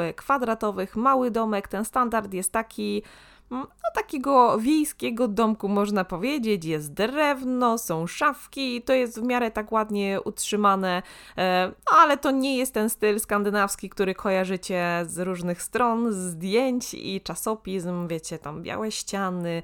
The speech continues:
wielkie okna. Nie, to nie jest ten styl. I ten dom nie jest całkiem taki stary, ponieważ jest wybudowany, był wybudowany w tysiąc dziewięćset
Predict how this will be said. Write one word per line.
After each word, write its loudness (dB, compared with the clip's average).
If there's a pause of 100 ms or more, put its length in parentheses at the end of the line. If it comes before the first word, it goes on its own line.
(300)
wielkie -4
okna. -4
Nie, -6 (120)
to 0
nie 0
jest -10
ten -12
styl. -14 (380)
I -4
ten 0
dom 4
nie 0
jest -4
całkiem -2
taki -10
stary, -2
ponieważ -2
jest -4
wybudowany, 0
był 2
wybudowany 0
w -12
tysiąc -2
dziewięćset -2